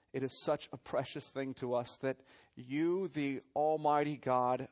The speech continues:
of the universe, would humble yourself, um, and speak to us in this way. And Lord, that you would then give us the charge of examining it and knowing it and understanding it.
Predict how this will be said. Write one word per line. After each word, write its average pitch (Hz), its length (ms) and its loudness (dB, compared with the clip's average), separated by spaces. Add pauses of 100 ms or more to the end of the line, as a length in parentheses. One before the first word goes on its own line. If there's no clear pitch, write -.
(100)
of 117 260 -8
the 117 80 -10
universe, 123 680 -6
would 117 320 -4 (680)
humble 165 560 -2
yourself, 135 840 -2 (140)
um, 123 320 -12 (340)
and 110 180 -12
speak - 520 -8
to 107 180 -6
us 104 240 -10
in 104 80 -14
this 101 220 -14
way. 104 360 -10 (2000)
And 135 160 -2
Lord, 156 240 2
that 143 140 -4
you 156 300 0
would 143 420 0 (420)
then 143 240 -2
give 151 500 6
us 147 180 4 (140)
the 127 60 -8
charge 139 580 0
of 117 100 -6
examining 131 640 -2
it 135 220 -4
and 113 240 -6
knowing 127 380 -2
it 117 180 -6
and 117 120 -8
understanding 107 760 -8
it. 101 220 -12